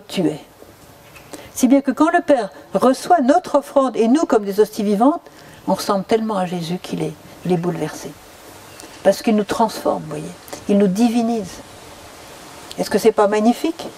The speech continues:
Est-ce que vous, ça vous donne pas envie d'aller à la messe tous les jours ? Attention, la messe, c'est Jésus. La messe, c'est Jésus. Si le prêtre est jeune ou vieux,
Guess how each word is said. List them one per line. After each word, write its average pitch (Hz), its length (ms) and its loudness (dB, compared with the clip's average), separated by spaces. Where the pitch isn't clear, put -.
Est-ce 190 140 0
que 254 100 2
vous, 220 140 2
ça 214 260 2
vous 220 120 2
donne 233 180 2
pas 240 220 2
envie 226 160 0
d'aller 214 180 4
à 202 60 6
la 196 80 6
messe 196 160 -2
tous 220 120 -4
les 208 120 4
jours ? 277 220 2
Attention, 285 440 2
la 269 140 4
messe, 233 420 -2
c'est 233 220 2
Jésus. 269 420 4
La 220 120 4
messe, 349 300 2
c'est 247 160 0
Jésus. 285 380 2
Si - 160 2
le 302 140 4
prêtre - 460 0
est 233 140 4
jeune 302 420 2
ou 233 120 4
vieux, 175 280 0